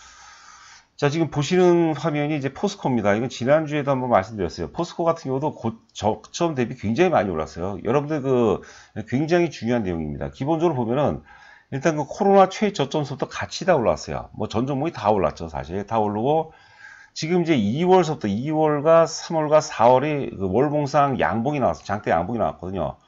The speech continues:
보통 이제 그 강세장에서는 삼 개월 오르는 게 일반적인데, 물론 사 개월 올 수도 있어요. 그런데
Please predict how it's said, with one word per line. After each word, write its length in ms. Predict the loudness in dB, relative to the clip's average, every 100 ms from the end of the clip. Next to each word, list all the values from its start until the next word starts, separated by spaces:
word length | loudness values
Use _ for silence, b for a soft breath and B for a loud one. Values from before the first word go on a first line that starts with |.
| b b b b
보통 280 | -6 0 0
이제 200 | 2 0
그 180 | 0 -2
강세장에서는 960 | -2 -2 -2 2 2 2 0 0 0 -4
삼 320 | -6 -2 2
개월 180 | 4 2
오르는 160 | 2
게 100 | 0
일반적인데, 520 | -2 0 -2 -2 -4
물론 260 | -4 0 0
사 320 | -2 -2 -2
개월 200 | 0 0
올 120 | 0
수도 180 | -2 -4
있어요. 340 | -4 -2 -2 -2
그런데 500 | -4 2 2 2